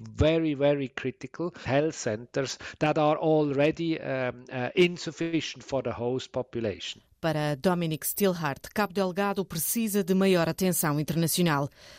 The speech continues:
Speaker 2: Mas ele diz que o mundo parece ser incapaz de lidar com mais do que um problema ao mesmo tempo.
Speaker 1: The world, uh, seems to be unable to focus on more than one problem at the time.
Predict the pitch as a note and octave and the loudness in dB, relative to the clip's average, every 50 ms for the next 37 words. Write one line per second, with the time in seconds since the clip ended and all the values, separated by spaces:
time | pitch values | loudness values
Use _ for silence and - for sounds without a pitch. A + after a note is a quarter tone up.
0 | - - - - F#3+ F3 A#3+ B3+ A#3+ B3 B3+ A#3+ - - - B3+ A#3+ A3+ A3+ A3+ | -20 -16 -2 -2 2 2 2 2 2 -2 -2 -2 -2 -2 0 2 2 4 4 4
1 | A3 G3 D#3+ D#3+ - - E3 D#3+ D#3 D3 - - - F3+ E3+ E3+ E3 E3+ - F3+ | 4 2 0 -2 -2 -2 -2 -2 -2 -2 -2 -2 -2 0 0 0 -2 0 -2 -2
2 | - - F#3+ F#3 F#3 F#3 D#3+ D#3+ D#3+ F#3+ G3 F#3+ G3 F3+ E3 D#3+ D#3+ - - F3+ | 2 2 2 4 4 2 -2 -2 2 2 2 2 4 2 2 0 -2 -2 -2 0
3 | F3 E3+ F3 F3+ F3+ F#3 F3+ E3 - G3 D#3+ - - F3 D3 C3+ - E3+ D#3 D#3+ | 2 2 2 2 2 2 0 2 0 -2 -4 0 0 0 0 2 0 -2 0 2
4 | D#3+ E3 D3+ D3 D3+ D3+ C#3+ - _ _ _ _ _ - E3+ E3+ E3 D3+ C#3 C3 | 2 2 4 2 2 0 0 -2 _ _ _ _ _ 0 0 2 2 2 0 0
5 | - D#3+ C#3+ - F3 - B2+ C3 - - - - C#3 C3 C3 C3+ D3 D#3+ E3 F3 | -2 -2 -2 0 -2 -2 -2 -4 -10 -6 2 2 2 4 4 4 6 8 8 8
6 | F3+ F#3 F#3 F3+ F3+ E3+ - - - - - D#3 D3 C#3+ C#3 C#3 C#3 C#3 - - | 8 8 6 6 2 0 -2 -10 -18 -10 -8 -6 -4 -4 -4 -4 -6 -6 -8 -8
7 | - F3+ F#3 F3+ F3+ F3+ F3 E3+ E3 D#3 - - - - - - C#3+ D#3 D#3+ E3+ | -4 -2 0 2 2 0 0 -2 -4 -10 -10 -12 -12 -8 -8 -6 -2 0 0 0
8 | F3 - D#3 E3+ G3 F#3 D#3+ B2 A#2+ B2+ C#3 C#3 D3 D#3 E3+ F#3+ F3+ - - - | 2 4 4 4 4 4 2 0 2 0 0 0 -2 -4 -4 -4 -8 -12 -18 -20
9 | - - - - _ _ - D#3+ D3+ - - F3 F3+ F#3+ G3 F#3+ G3 - F3+ F3+ | -20 -20 -20 -20 _ _ 0 0 0 2 4 6 6 8 6 6 2 0 0 0
10 | D#3 - - - D#3+ D3+ D3 D3 D3 D#3 E3 E3+ F3 F#3 F#3 F#3 - D#3+ C#3+ C#3 | 0 -2 -6 0 0 0 0 0 2 6 6 8 8 8 6 6 4 2 2 2
11 | C#3 C3+ D3 D#3+ D#3+ E3 E3+ E3+ E3+ E3 D#3+ - _ _ - D#3+ D#3+ D#3+ D#3 D#3 | 2 2 4 6 6 6 4 0 -6 -12 -14 -14 _ _ 0 2 2 2 2 0
12 | C#3+ C#3 C#3 C#3+ - - - D3 D3 - - - C3+ - - - F3+ G3+ A3 G3 | -2 -2 -2 -8 -8 -4 -2 -2 -2 -2 -4 -10 -10 -8 -2 0 2 4 4 2
13 | C#3+ B2 | 0 -2